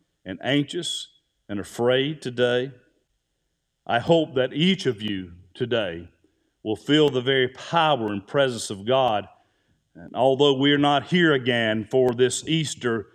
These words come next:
uh, service for Palm Sunday, Passion Sunday, we are all in one accord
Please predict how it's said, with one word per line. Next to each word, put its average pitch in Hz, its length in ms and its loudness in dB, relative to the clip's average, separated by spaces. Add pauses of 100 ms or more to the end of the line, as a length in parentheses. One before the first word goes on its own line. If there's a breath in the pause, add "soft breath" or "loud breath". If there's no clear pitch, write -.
(220 soft breath)
uh, 101 180 -6
service 135 540 0
for 113 140 -2
Palm 139 440 -2
Sunday, 127 520 0
Passion 135 560 -2
Sunday, 143 560 -2 (760)
we 123 260 0
are 120 420 0
all 113 600 0
in 113 200 -4
one 110 180 -2
accord 107 640 0